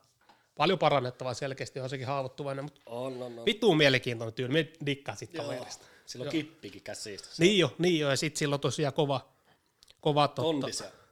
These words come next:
Speaker 1: kova kondis ja sit kovaa tuo, no lähtökohdat ei oo ihan kaikki ollut.
Speaker 2: Ai, mä en tiedä sen taustaa yhtään.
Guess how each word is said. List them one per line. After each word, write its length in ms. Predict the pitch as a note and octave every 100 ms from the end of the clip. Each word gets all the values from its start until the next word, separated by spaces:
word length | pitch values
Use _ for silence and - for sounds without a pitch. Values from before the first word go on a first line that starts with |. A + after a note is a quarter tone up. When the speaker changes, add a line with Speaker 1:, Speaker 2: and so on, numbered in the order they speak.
| _
Speaker 1:
kova 220 | F3 F3+ D#3+
kondis 420 | F#3 F3+ D3+ D3
ja 100 | C#3
sit 140 | D3
kovaa 400 | - D#3+ D3+ C3+
tuo, 360 | - C#3 C3+ _
no 140 | D#3+ D#3
lähtökohdat 580 | E3+ - - B2 C3 C#3
ei 140 | C3+
oo 80 | D3
ihan 180 | C#3 C#3
kaikki 340 | C3 - -
ollut. 200 | A#2+ A#2 _ _ -
Speaker 2:
Ai, 80 | B2
mä 60 |
en 80 | F3
tiedä 160 | C3+ A#2+
sen 100 | A2+
taustaa 400 | B2 G#2 - E2
yhtään. 300 | E2+ - -